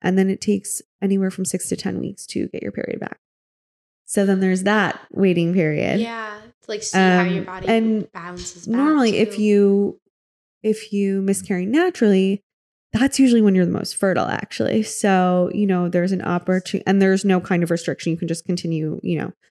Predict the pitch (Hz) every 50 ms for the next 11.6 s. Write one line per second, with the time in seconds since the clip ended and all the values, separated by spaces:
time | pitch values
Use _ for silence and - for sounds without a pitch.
0 | _ _ _ _ _ _ - 233 233 240 233 - 302 285 - - - - 220 202
1 | 208 190 185 180 180 - 254 247 240 233 220 214 214 214 202 185 185 190 190 196
2 | - 202 196 190 196 - - - 190 180 175 170 170 196 - - 302 - - 214
3 | 196 190 202 175 175 170 180 175 - 180 180 175 175 170 165 151 - - - -
4 | - - - - - - - - - - - _ _ _ _ - - _ _ _
5 | _ _ _ _ _ _ _ - 196 196 196 190 185 175 175 170 170 170 175 -
6 | - - _ _ _ _ _ _ _ _ _ _ _ _ 190 202 196 185 - 185
7 | 175 175 165 151 170 175 - - - 170 165 160 - 160 - 151 156 143 147 -
8 | 160 160 - 101 - - - - - 208 185 185 175 180 - 202 185 196 190 202
9 | 208 202 202 208 185 175 165 165 160 165 160 156 160 160 - 165 180 175 175 165
10 | 165 170 170 165 - _ - 170 165 165 165 170 - - 170 170 170 180 220 214
11 | 202 196 190 190 185 185 185 185 185 180 190 -